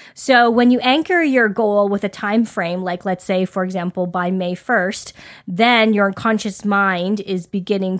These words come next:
to work in that of like, "Oh no, you need to reach that goal." So for example,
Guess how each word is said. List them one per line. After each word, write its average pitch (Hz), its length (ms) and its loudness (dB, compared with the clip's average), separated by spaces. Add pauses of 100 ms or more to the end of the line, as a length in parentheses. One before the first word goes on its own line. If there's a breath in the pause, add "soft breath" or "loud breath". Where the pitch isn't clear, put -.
(100)
to 190 100 -4
work 180 400 -4
in 180 240 -4
that 175 340 -2
of 180 140 -4
like, 165 240 -6
"Oh 208 140 4
no, 175 180 2
you 180 240 0
need 175 200 -2
to 175 120 -8
reach 165 300 -10
that 160 200 -6
goal." 160 360 -4
So 170 240 -2
for 165 200 -6
example, 180 640 -2